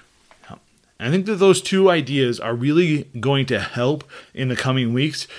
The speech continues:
to just make sure that, like, the church is stepping forward. We're going, we're moving forward with the situations, the difficulties, the struggles, and people are stepping up to handle the things that pastor would typically do. That's wonderful to see.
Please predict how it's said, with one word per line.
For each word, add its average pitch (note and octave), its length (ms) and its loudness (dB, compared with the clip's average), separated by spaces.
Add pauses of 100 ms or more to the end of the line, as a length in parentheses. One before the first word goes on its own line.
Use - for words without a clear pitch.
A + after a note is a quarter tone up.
to A#2+ 100 -10
just D#3+ 240 0
make G3+ 140 0
sure C3+ 400 2 (220)
that, C3 200 2
like, A#2 180 -2
the - 100 -6
church C#3 280 -2
is C3 120 -2
stepping B2+ 340 -2
forward. C#3 460 0
We're A#2 180 -2
going, B2 500 -2
we're A2+ 160 -6
moving D3+ 400 0
forward D3+ 460 0
with C3 300 -2
the A2 360 -4 (160)
situations, E3 1040 0
the A2 300 -2
difficulties, D3 840 -2
the G#2 100 -4
struggles, C3+ 460 0
and D#3+ 120 -2
people G3+ 220 0
are B2+ 80 4
stepping D#3 400 -2
up D#3+ 160 -2
to B2+ 100 -8
handle C#3 560 -2 (360)
the B2 260 0
things C#3+ 260 -2
that B2 140 2
pastor B2+ 380 -2
would A#2 120 -2
typically C3+ 400 -2
do. B2+ 220 2
That's C3+ 220 -2
wonderful B2+ 480 0
to F#2 120 -10
see. A2+ 420 -2